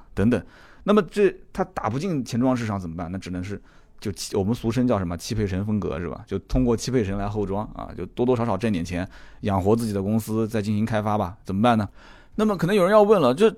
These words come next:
都是一些听起来像是中国的公司嘛，怎么没有一些国外的公司呢？这个里面呢，我觉得啊，还是要涉及到一些问题，比方说本土化啊，比方说当年在很多的一些车载的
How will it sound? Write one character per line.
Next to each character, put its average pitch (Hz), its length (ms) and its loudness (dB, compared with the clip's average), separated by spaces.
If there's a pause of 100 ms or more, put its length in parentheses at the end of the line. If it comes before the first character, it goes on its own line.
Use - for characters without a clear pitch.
(100)
都 277 160 2
是 262 160 0
一 196 60 2
些 190 400 4
听 220 160 2
起 165 80 2
来 139 120 4
像 170 180 0
是 147 60 -2
中 175 160 -2
国 151 140 2
的 110 80 2
公 104 140 0
司 104 120 -6
嘛， 98 160 0
怎 113 140 -4
么 160 80 4
没 175 80 0
有 175 140 4
一 - 20 4
些 127 100 0
国 110 140 0
外 131 100 4
的 120 80 0
公 104 160 -4
司 101 140 -8
呢？ 98 160 -2 (420)
这 269 140 -2
个 240 80 4
里 135 100 4
面 101 140 2
呢， 101 120 0
我 92 180 0
觉 98 280 -2
得 104 240 0
啊， 87 480 -2
还 - 200 -4
是 123 100 -4
要 135 100 4
涉 123 160 -2
及 113 60 -2
到 127 140 2
一 123 40 0
些 127 120 -2
问 135 180 0
题， 85 160 -10
比 69 80 -8
方 98 120 -2
说 110 120 0
本 117 160 0
土 95 100 -4
化 113 240 0 (440)
啊， 90 100 -6
比 98 140 -4
方 107 100 2
说 131 180 2
当 151 280 0
年 104 260 0
在 117 180 0
很 90 280 -4
多 117 160 2
的 135 80 -2
一 117 180 0
些 107 160 -2
车 123 240 -2
载 87 160 -4
的 80 380 -8